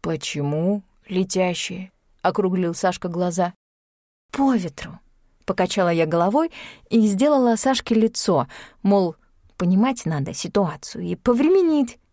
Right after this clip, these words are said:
с глупыми вопросами. Но две девушки его неожиданно озадачили. «Это что же такое?» нахмурился он. «Это картина», вздохнула я, «великого русского художника Марка Шагала.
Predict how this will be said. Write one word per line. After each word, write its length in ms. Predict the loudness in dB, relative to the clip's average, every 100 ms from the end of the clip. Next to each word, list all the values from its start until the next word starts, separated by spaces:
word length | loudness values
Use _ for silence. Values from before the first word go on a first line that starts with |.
| _
с 140 | -2 2
глупыми 460 | 2 2 2 2
вопросами. 720 | 2 2 2 0 -2 -6 -8 -14 -20 _ _ -2
Но 180 | 2 2
две 300 | 2 2 2
девушки 500 | 2 0 -2 -4 -2
его 320 | 0 0 2
неожиданно 680 | 2 2 2 2 4 2 2
озадачили. 680 | 2 2 0 -4 -8 -14 -16 _ _ _ _ _ _
«Это 680 | -8 -4 -4 -2 -2 0 -4
что 360 | -6 -6 -2 -2
же 140 | -2
такое?» 680 | -4 -6 -4 -2 0 -2 -4 _ _ _
нахмурился 760 | -2 0 2 2 0 -2 -2 -2
он. 220 | -4 -6 _ _ _ _ _ _
«Это 220 | -6 -6
картина», 760 | -4 -4 -4 -4 -2 -2 -4 -12 _ _ -8
вздохнула 540 | -4 -2 -2 -4 -4
я, 260 | -6 -8 -12 _ _ _ 0
«великого 560 | 2 2 0 -2 0
русского 420 | 0 0 0 0
художника 640 | 0 0 0 0 0 -2 0
Марка 320 | -2 -2 -6
Шагала. 640 | -6 -6 -4 -4 -4 -6